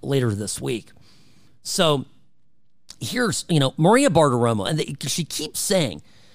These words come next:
"Why would you get in the way of all the victories, all the progress Republicans have made?" And Gaetz is like, "What progress? Tell me what progress we've made."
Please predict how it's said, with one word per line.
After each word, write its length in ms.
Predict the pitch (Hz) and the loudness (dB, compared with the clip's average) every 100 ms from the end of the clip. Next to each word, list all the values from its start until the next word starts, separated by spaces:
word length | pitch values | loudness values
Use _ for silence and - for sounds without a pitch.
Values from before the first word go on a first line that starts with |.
| - - | -20 -4
"Why 280 | - 269 294 | 2 4 4
would 240 | 262 156 | 2 2
you 80 | 165 | -2
get 280 | 117 220 - | 2 2 4
in 160 | 185 | 4
the 80 | 175 | 6
way 240 | 139 190 | 4 4
of 100 | 190 | 4
all 240 | 127 165 170 | 4 2 4
the 120 | 180 | 4
victories, 600 | 123 104 - - 190 135 | 2 2 0 0 -2 0
all 100 | 151 | -2
the 100 | 147 | -2
progress 760 | - - 190 247 208 170 139 180 | -8 -4 2 2 2 -2 -2 -4
Republicans 600 | - 254 285 - 160 127 | -2 0 2 2 0 -2
have 120 | 117 | -4
made?" 160 | 120 | -6
And 160 | 117 139 | -6 -4
Gaetz 260 | 233 - 147 | -6 -6 -6
is 100 | 135 | -6
like, 140 | 131 | -4
"What 200 | - - | -2 0
progress? 500 | 233 170 120 104 - | 4 4 2 -4 -4
Tell 140 | 254 269 | 0 2
me 80 | |
what 160 | 254 247 | 2 2
progress 500 | 262 233 170 120 - | 4 4 2 -2 -4
we've 160 | 131 104 | -6 -6
made." 220 | 85 | -10